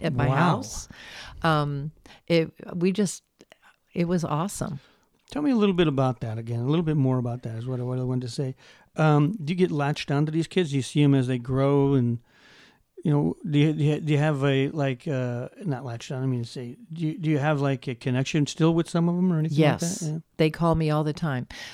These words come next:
Speaker 1: I, I had one that came, um, oh, it's been about four months now.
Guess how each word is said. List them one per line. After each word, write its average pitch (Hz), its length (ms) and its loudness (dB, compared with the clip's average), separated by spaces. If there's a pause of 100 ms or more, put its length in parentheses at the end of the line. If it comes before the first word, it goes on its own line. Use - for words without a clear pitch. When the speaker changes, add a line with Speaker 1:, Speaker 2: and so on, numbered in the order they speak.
Speaker 1:
I, 151 300 0
I 160 140 2
had 165 220 0
one 170 260 2
that 180 180 -2
came, 175 540 0
um, 160 560 -2
oh, 190 160 2
it's 185 120 -4
been 190 180 2
about 165 280 0
four 170 220 0
months 151 360 -2
now. 135 280 -2